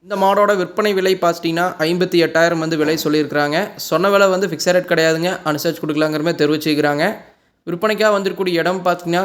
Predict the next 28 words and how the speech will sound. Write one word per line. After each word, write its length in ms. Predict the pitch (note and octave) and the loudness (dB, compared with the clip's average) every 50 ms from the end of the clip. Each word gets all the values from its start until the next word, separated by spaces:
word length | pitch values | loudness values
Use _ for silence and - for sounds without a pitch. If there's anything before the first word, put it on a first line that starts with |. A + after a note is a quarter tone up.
| F#3 - | -2 -4
சேலம் 440 | - - E3 E3 F3+ F#3 G3 F#3 E3+ E3 | -4 0 2 2 4 4 2 2 0 0
மாவட்டம் 420 | D#3+ D#3 D#3 D3 - F3 F3 F#3+ F#3+ - - D3+ | 0 0 0 0 0 -2 -2 -2 -4 -6 -4 0
பேலூருங்கிற 520 | D3 D3+ D#3 E3 E3 E3+ E3+ E3 E3 E3 D#3+ | 2 4 4 4 4 2 2 2 2 0 0
பகுதியிலேருந்து 460 | D#3 D3+ D3+ D3+ D3+ D3+ D#3 D#3 D#3 | 2 0 2 2 2 2 2 0 -2
விற்பனைக்காக 400 | D3+ D3+ D3 D3 C3+ - D#3 D3+ | -4 -2 -6 -6 -2 0 0 0
இருக்குதுங்க. 360 | D3 C3 D3+ D3 C#3+ C#3+ D#3+ G3 G#3 - - - _ _ - _ _ _ _ _ _ - | 0 0 -2 -2 0 0 -2 -2 -2 -8 -18 -20 _ _ -20 _ _ _ _ _ _ -6
மாட்டுக்காரரோட 540 | D3 E3 F#3+ F#3+ F#3+ G#3 G3+ G3 G3+ G3 F#3 | -2 -2 -2 0 2 2 2 2 2 -2 0
கான்டாக்ட் 380 | F#3+ F#3 F3+ E3+ F#3+ F3 F3 | -2 -2 0 0 -2 -2 -2
நம்பர் 180 | F3+ E3+ E3+ F3 | -4 -2 -2 -2
வந்து 140 | F3+ F3 E3+ | 0 0 0
வீடியோவில் 240 | E3 E3+ E3+ E3 D#3+ | 0 0 0 0 -2
டிஸ்ப்ளே 260 | D#3 - F#3 F#3 F3 | -4 -2 0 -2 0
பண்ணிக்கிறேங்க. 520 | F3+ F3 E3 E3 E3 D3+ D#3+ D#3 D#3 E3 F3+ G3+ - - - | 0 -2 -2 -2 0 0 -2 -2 0 -2 -4 -4 -6 -6 -2
ஒருவேளை 380 | D3+ D3+ E3 F3+ F3+ F3+ F#3 | 0 2 2 4 4 4 4
நம்ம 220 | F#3 E3+ E3 E3 E3 | 4 0 0 0 0
சொல்லக்கூடிய 380 | E3 D#3+ E3+ E3+ E3+ E3+ E3+ E3 | 0 0 0 0 0 0 0 0
தகவல் 400 | D#3 E3 D#3 D#3 E3+ E3+ D#3+ D3+ D3+ | 0 0 0 2 2 2 2 2 0
வந்து 180 | D3 D3 F3 F#3+ - | 0 0 -2 -4 -4
உங்களுக்கு 320 | - D#3 D3+ D3+ D3 D3+ | -4 -2 -2 -2 0 0
போதுமானதா 400 | D3+ D3+ D#3 D#3 D#3 D#3 D#3 D#3 | 0 2 2 2 0 0 0 0
இல்லைனா 260 | D3+ D3 D3 D3 C#3+ C3+ | 0 0 -2 -2 -4 0
கூட 220 | - D3 D3+ E3+ D3+ D#3 | 0 0 0 0 -2 -2
அந்த 160 | D3+ D3 C#3+ | -4 -4 -4
நம்பரை 240 | D3 C#3+ D3 C#3 - | -2 -2 -2 -2 -2
கான்டாக்ட் 320 | D3+ D3 D3+ D3 C3+ D3+ | -2 -2 -2 -2 -2 -2
பண்ணி 140 | D3 D#3 D#3 | -4 -4 -2
கேட்டு 240 | D3+ D3 D3 D3 C#3+ | 0 -2 0 0 0
தெரிஞ்சுக்கலாங்க. 580 | D3 D3 D3 C#3 D3 C#3 D3 C#3+ C#3+ D3 E3+ | -2 -2 -2 -2 -4 -2 0 -2 0 0 -2